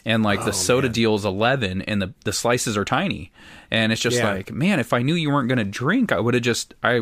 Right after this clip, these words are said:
Speaker 1: I would've said,
Speaker 2: You
Speaker 1: "Let's
Speaker 2: would've
Speaker 1: go
Speaker 2: just
Speaker 1: to this."
Speaker 2: gone to my joint.
Speaker 1: Yeah, absolutely. So, you know, it was just one of those things where I, I shoulda asked if he was gonna have the beer, but he's such a beer person. Every time we go out, he has beer.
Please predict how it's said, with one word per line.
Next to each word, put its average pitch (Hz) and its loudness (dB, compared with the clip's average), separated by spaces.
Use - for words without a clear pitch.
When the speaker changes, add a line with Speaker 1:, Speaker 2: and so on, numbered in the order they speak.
Speaker 1:
I 117 2
would've 127 2
said, 113 0
Speaker 2:
You 110 2
Speaker 1:
"Let's 110 0
Speaker 2:
would've - -10
Speaker 1:
go 135 4
Speaker 2:
just 127 0
Speaker 1:
to 123 2
this." 107 2
Speaker 2:
gone - -4
to 98 0
my 98 0
joint. 98 -10
Speaker 1:
Yeah, 131 2
absolutely. 120 0
So, 110 2
you 123 0
know, 113 2
it - 0
was 120 0
just 123 -4
one 135 2
of 131 0
those 120 2
things 135 0
where 110 0
I, - -10
I - -6
shoulda 123 0
asked 110 -2
if 110 -4
he 113 -2
was 104 0
gonna 104 -2
have 104 0
the 98 -4
beer, 107 -2
but 110 -4
he's - -4
such - 0
a 117 2
beer 110 0
person. 120 0
Every 110 0
time 107 -2
we 127 0
go 123 2
out, 127 0
he 127 0
has 127 2
beer. 127 -2